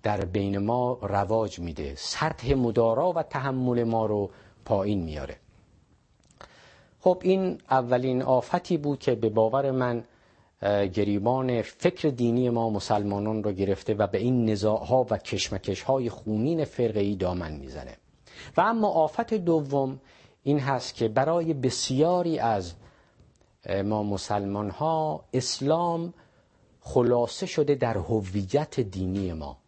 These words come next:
یعنی اسلام تحلیل رفته، تخفیف پیدا کرده به یک امر هویتی.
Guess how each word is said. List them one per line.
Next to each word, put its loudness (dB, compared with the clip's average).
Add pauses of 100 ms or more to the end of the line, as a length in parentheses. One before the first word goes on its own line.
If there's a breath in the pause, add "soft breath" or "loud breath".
(800 soft breath)
یعنی -2
اسلام 0
تحلیل 0
رفته، -2
تخفیف -2
پیدا 2
کرده 0 (280 loud breath)
به 2
یک 2
امر 0
هویتی. -2